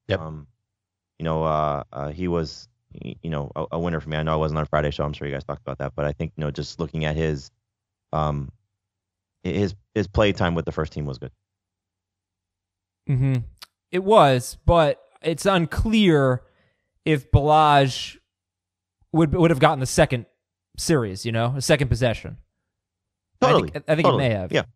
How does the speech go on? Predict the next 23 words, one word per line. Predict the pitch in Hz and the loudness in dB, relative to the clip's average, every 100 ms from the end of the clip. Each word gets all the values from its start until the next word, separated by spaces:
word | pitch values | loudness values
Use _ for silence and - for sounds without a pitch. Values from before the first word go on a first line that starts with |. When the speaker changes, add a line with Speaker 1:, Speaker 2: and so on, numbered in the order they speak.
| _ | _
Speaker 3:
So. | - 113 107 - _ - | -2 -2 -2 -8 _ 2
Speaker 2:
But | |
I, | 151 143 | 2 4
but | 156 | 4
I, | 151 | 4
I | 139 | 2
think, | 139 170 | 0 -2
again, | 135 143 127 | 0 0 0
if | |
you're | 123 | -2
just | 117 | -4
looking | 120 123 | -4 -2
at | 107 95 | 0 0
it, | 92 | 0
that | 101 | -2
he | 110 | 0
came | 110 101 | -2 0
off | 95 | 0
the | 87 | -2
field | 98 90 | -4 -2
with | 80 | -2
the | 80 | -6
starters | - 76 71 | -4 -4 -4